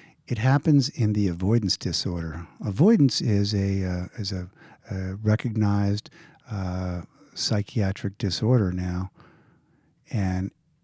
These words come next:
one of the patterns of avoidance is to always keep your opponent on the edge of uncertainty. Don't let your, don't let the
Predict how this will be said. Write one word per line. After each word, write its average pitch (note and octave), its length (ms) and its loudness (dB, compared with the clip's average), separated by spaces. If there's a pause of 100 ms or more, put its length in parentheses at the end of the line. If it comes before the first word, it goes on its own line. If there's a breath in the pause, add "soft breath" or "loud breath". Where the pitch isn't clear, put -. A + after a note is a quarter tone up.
(280)
one C3 220 4
of C#3+ 80 6
the G#2+ 160 0
patterns A2+ 520 0
of G2 140 -2
avoidance F#2+ 600 2
is F#2+ 320 -4
to F#2 600 -2 (560 soft breath)
always D3 380 6
keep - 360 0
your A2+ 200 4
opponent G#2 800 0 (680 soft breath)
on F2+ 120 -2
the F2+ 200 -4
edge G2 260 0
of G2+ 140 2
uncertainty. F#2 920 -2 (640 loud breath)
Don't C3+ 240 6
let C#3 260 4
your, A#2 380 2 (140)
don't C#3 180 2
let D#3+ 120 4
the - 120 0